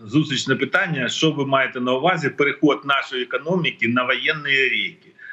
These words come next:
От, я хочу зауважити, що ми перейшли в цей стан двадцять четвертого лютого о восьмій годині ранку в Верховній Раді, коли проголосували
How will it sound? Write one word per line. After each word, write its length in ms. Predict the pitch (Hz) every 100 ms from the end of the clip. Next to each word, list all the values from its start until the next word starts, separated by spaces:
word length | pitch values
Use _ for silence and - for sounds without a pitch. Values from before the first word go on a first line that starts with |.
| -
От, 220 | 113 117
я 60 | 131
хочу 300 | 175 170 165
зауважити, 560 | 165 160 127 110 107 107
що 140 | 147
ми 160 | 170 170
перейшли 560 | 156 143 - 139 117 - -
в 40 |
цей 260 | - 139 117
стан 380 | - 180 220 220 _ _ _ _
двадцять 460 | - 143 180 156 139
четвертого 540 | 123 139 143 143 131
лютого 520 | 151 208 175 156 160
о 60 | 139
восьмій 380 | 156 165 165 139
годині 340 | 139 139 135
ранку 440 | 131 175 196 - 139
в 20 |
Верховній 520 | 147 - 151 135 131
Раді, 340 | 156 185 165 -
коли 220 | 147 151
проголосували 960 | - 147 147 147 147 - 139 131 123